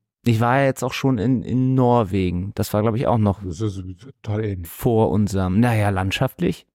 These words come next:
Speaker 1: ist
Speaker 2: Ja,
Speaker 1: es
Speaker 2: das
Speaker 1: auch
Speaker 2: stimmt.
Speaker 1: kalt, es sind auch irgendwie Berge und so.
Speaker 2: Ja, also dann, ja, das, da
Speaker 1: Patagonien hat dann vielleicht mehr Vulkane und mehr heiße Quellen.
Speaker 2: Und ein paar
Speaker 1: Aber
Speaker 2: Pinguine. Mehr Pinguine als Norwegen.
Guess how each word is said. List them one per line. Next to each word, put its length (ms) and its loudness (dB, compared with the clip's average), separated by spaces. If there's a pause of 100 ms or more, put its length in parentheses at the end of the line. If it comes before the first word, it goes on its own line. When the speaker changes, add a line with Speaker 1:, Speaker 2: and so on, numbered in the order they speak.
(340)
Speaker 1:
ist 180 0
Speaker 2:
Ja, 40 0
Speaker 1:
es 60 -2
Speaker 2:
das 80 -4
Speaker 1:
auch 80 -2
Speaker 2:
stimmt. 140 -4
Speaker 1:
kalt, 480 2
es 120 -10
sind 140 -8
auch 200 -2
irgendwie 260 -6
Berge 640 2
und 140 -4
so. 340 0
Speaker 2:
Ja, 300 -6
also 220 -8
dann, 480 -8
ja, 320 -4
das, 140 -6 (220)
da 100 -12
Speaker 1:
Patagonien 500 4
hat 100 2
dann 120 0
vielleicht 240 0
mehr 240 4
Vulkane 640 2
und 160 2
mehr 180 4
heiße 260 2
Quellen. 480 0 (120)
Speaker 2:
Und 100 2
ein 60 6
paar 120 6
Speaker 1:
Aber 80 2
Speaker 2:
Pinguine. 480 2 (920)
Mehr 160 2
Pinguine 560 0
als 320 -10
Norwegen. 360 -6